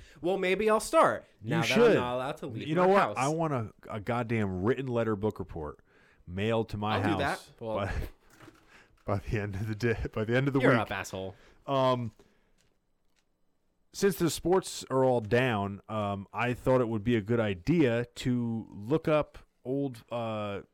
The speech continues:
Speaker 2: famous sporting games
Speaker 1: That's a
Speaker 2: and
Speaker 1: good one.
Speaker 2: fights. So, um,
Speaker 1: You know what would be fun? Sorry,
Speaker 2: no, no,
Speaker 1: continue.
Speaker 2: no, no, no.
Speaker 1: If you have a, if you're really into a sport, like, you're super into U F C, right?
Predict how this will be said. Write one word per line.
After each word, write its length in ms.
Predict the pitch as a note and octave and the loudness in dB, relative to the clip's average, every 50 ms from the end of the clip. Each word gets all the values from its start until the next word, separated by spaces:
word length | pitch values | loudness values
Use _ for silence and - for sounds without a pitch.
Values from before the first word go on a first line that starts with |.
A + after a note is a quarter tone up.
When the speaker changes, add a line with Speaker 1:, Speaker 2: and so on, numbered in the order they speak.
| _ _ _ _ | _ _ _ _
Speaker 2:
famous 540 | - - - - B2+ B2 B2+ B2+ B2+ A#2 - | -20 -18 -6 -4 -2 -2 -2 -4 -6 -6 -8
sporting 800 | - - - - - - - - - A#2+ B2+ B2+ B2+ B2 B2 A#2 | -10 -14 -14 -16 -16 -16 -12 -8 -2 0 0 0 0 -2 -2 -2
games 520 | B2 B2 B2 B2+ C3 C3 C3+ C3 - - - | 0 0 0 0 -2 -4 -4 -8 -10 -10 -8
Speaker 1:
That's 20 | |
a 40 | A2+ A2 | -6 -4
Speaker 2:
and 220 | G#2+ G#2+ G#2+ G#2 G2 | -2 -2 -2 -4 -2
Speaker 1:
good 80 | G#2 | 0
one. 120 | D3+ D3 F#2+ | 0 0 0
Speaker 2:
fights. 240 | F2 F2+ - - _ _ _ _ _ _ _ _ _ _ _ - - - _ _ _ | -2 -10 -16 -20 _ _ _ _ _ _ _ _ _ _ _ -20 -20 -20 _ _ _
So, 640 | - - C3+ B2 B2 A#2+ A#2 A#2 A#2 A2+ A2+ G#2 - | -2 2 4 6 6 6 6 6 6 4 2 0 -2
um, 480 | - A2 G#2+ G#2 G#2 G#2 G#2 G2 F#2+ F#2 - _ _ _ _ _ | -2 -2 0 0 -2 -2 -4 -6 -8 -10 -14 _ _ _ _ _
Speaker 1:
You 100 | - C3 | -10 -6
know 80 | E3 G#3 | -6 -4
what 60 | B3 | -4
would 80 | C4 F#3 | -6 -6
be 100 | F#3+ E3 | -8 -10
fun? 420 | - - C#3 B2 B2 B2+ D3 E3+ - _ _ _ _ _ _ _ _ _ | -10 -10 -10 -8 -6 -6 -8 -10 -12 _ _ _ _ _ _ _ _ _
Sorry, 280 | - - C#3 G2+ F2 F2 - | -10 -8 -6 -6 -6 -8 -6
Speaker 2:
no, 140 | F3 E3+ G#3+ | -2 -2 0
no, 60 | B3 | 0
Speaker 1:
continue. 140 | B3+ C4+ B3 | -2 -4 -4
Speaker 2:
no, 80 | D#3 B2+ | -4 -2
no, 120 | D#3 G3 F3+ | -2 -2 -2
no. 200 | A#2+ E2+ F#2+ - _ _ _ _ _ _ _ _ _ _ _ _ _ _ _ _ | -2 -6 -8 -16 _ _ _ _ _ _ _ _ _ _ _ _ _ _ _ _
Speaker 1:
If 240 | C#3 C#3+ C#3 - - | -8 -8 -8 -8 -10
you 220 | C3+ E3+ G#3 G#3 | -8 -8 -8 -6
have 300 | F#3 F#3+ F3+ D#3+ E3 D#3 - _ _ _ _ _ - | -6 -6 -6 -6 -6 -8 -12 _ _ _ _ _ -16
a, 80 | A#2 G#2+ - _ _ _ _ - | -16 -16 -18 _ _ _ _ -14
if 180 | A#2+ - _ | -14 -14 _
you're 220 | A#2+ A#2+ D#3 E3+ D#3 | -8 -6 -4 -4 -4
really 320 | C3 B2+ B2 B2 A#2+ A2+ | -4 -4 -4 -4 -4 -4
into 200 | A2 G#2+ - A2 | -6 -6 -8 -10
a 40 | G2 | -10
sport, 420 | - - - - F#2+ D#2 B1+ - | -10 -12 -12 -10 -10 -10 -10 -10
like, 160 | D#2 F#2 - _ - | -12 -12 -12 _ -10
you're 160 | A#2 B2 A2 | -10 -10 -10
super 640 | - - - - - - C3+ B2 B2+ - B2+ A#2+ A#2 | -12 -12 -12 -12 -8 -6 -6 -6 -6 -6 -6 -4 -4
into 220 | - G#2 - - F#2 | -6 -10 -14 -14 -14
U 140 | F2+ F2+ D#2 | -12 -12 -12
F 100 | - - | -12 -14
C, 200 | - - E2+ D#2+ | -16 -14 -14 -12
right? 380 | B1 D2+ G2 G#2+ A2 A2+ - | -10 -10 -8 -6 -8 -8 -10